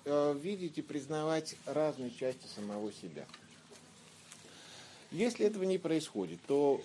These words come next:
у нас, ну, вот, вот эта энергия, вот эта энергия возбуждения, интереса к жизни, к другому, оказывается связанной внутри. Вот то, с чем мы с вами часто сталкиваемся.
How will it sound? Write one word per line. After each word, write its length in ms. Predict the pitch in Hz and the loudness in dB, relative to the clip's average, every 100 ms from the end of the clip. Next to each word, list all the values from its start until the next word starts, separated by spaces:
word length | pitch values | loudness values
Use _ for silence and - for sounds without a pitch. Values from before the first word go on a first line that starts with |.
| - | -6
у 80 | 143 | -4
нас, 420 | 190 220 - - - - - - | 0 0 -2 -8 -14 -20 -18 -8
ну, 260 | 160 170 - - - - | -4 -4 -6 -16 -20 -10
вот, 140 | - 160 - - - - - - - - | -6 -6 -8 -14 -14 -18 -20 -20 -20 -12
вот 160 | 156 | 0
эта 240 | 202 196 196 | 0 4 6
энергия, 520 | 208 226 202 104 85 - | 8 6 4 2 -2 -4
вот 160 | 113 123 | -10 -6
эта 200 | 156 156 | -2 0
энергия 340 | 160 170 147 151 | 4 2 2 0
возбуждения, 680 | 156 139 151 139 180 165 | 0 -2 -4 2 2 2
интереса 600 | 127 117 156 185 180 - | 0 0 0 2 0 -2
к 100 | 120 | -6
жизни, 380 | 107 156 180 135 | -4 -2 -2 -4
к 80 | 104 | -6
другому, 560 | 127 143 165 175 - - - - - - - - - - - - - | -4 -2 0 0 0 -6 -10 -18 -16 -16 -18 -18 -20 -20 -20 -20 -12
оказывается 600 | - 156 202 190 185 - | -8 0 4 4 2 0
связанной 460 | - 175 180 151 160 | -2 2 2 2 -2
внутри. 480 | 139 160 160 143 104 76 - - - - - - | -2 -2 -2 -4 -4 -8 -12 -10 -8 -8 -10 -4
Вот 160 | 160 175 - - | -2 -2 -6 -2
то, 120 | 220 | 0
с 60 | 214 | 0
чем 240 | - 170 | 0 -2
мы 100 | 170 | 0
с 100 | 156 | -2
вами 220 | 147 147 135 | 0 0 -2
часто 440 | - 135 131 113 | -2 -2 0 -6
сталкиваемся. 640 | - 95 85 - 69 73 | -4 -2 -4 -6 -16 -16